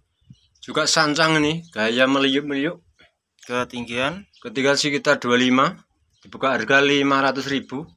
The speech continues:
Speaker 1: Bisa dinego-nego. Gaya sempeh-sempeh ini. Bagus sekali, Mas. Ini juga tahapan ini. Juga selanjutnya masih sancang.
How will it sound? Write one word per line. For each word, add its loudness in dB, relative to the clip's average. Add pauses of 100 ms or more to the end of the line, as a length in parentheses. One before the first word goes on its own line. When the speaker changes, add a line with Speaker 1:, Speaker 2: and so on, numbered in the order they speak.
(1080)
Speaker 1:
Bisa 0
dinego-nego. 0 (1800)
Gaya 2 (160)
sempeh-sempeh 0
ini. -8 (1300)
Bagus -12
sekali, 2
Mas. -2 (560)
Ini -8
juga -4 (160)
tahapan -2
ini. -16 (500)
Juga 0
selanjutnya 2
masih 0
sancang. 0